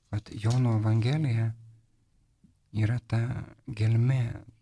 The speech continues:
e, gel-, gelmė Jėzaus asmens.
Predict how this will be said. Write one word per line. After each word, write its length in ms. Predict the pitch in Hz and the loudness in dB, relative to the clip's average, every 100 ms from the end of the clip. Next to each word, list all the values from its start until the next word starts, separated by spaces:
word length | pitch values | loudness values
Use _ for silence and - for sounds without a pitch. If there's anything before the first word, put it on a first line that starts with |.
| _ _ _ _ _ _ _ _ _ | _ _ _ _ _ _ _ _ _
e, 140 | 110 104 151 - - _ _ _ _ - | -2 -2 -2 -8 -20 _ _ _ _ -6
gel-, 280 | 110 113 131 | -2 -2 0
gelmė 720 | 107 110 110 117 120 131 113 - _ _ _ _ _ _ _ _ | 2 4 4 2 0 -2 -6 -14 _ _ _ _ _ _ _ _
Jėzaus 560 | 107 117 120 120 110 - | -4 -2 0 -2 -4 -4
asmens. 800 | 107 - 120 120 113 110 104 | -6 -4 -2 0 -2 -4 -6